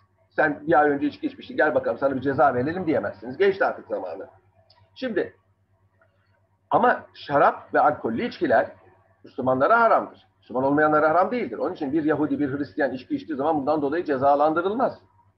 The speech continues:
Hatta bunlar içki alabilirler, satabilirler, imal edebilirler. Osmanlı Devleti'nde meyhaneler var.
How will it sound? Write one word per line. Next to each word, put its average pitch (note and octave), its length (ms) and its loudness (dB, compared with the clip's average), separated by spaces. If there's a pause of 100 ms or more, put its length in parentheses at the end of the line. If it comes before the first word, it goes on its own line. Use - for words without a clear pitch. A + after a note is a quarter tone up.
(300)
Hatta F#3 340 4
bunlar F3 240 0
içki D#3+ 260 -2
alabilirler, E3 580 2
satabilirler, D#3+ 640 0
imal E3 340 0
edebilirler. D#3 520 0
Osmanlı D#3+ 340 -2
Devleti'nde D#3+ 220 -2
meyhaneler D#3+ 540 2
var. D#3 240 4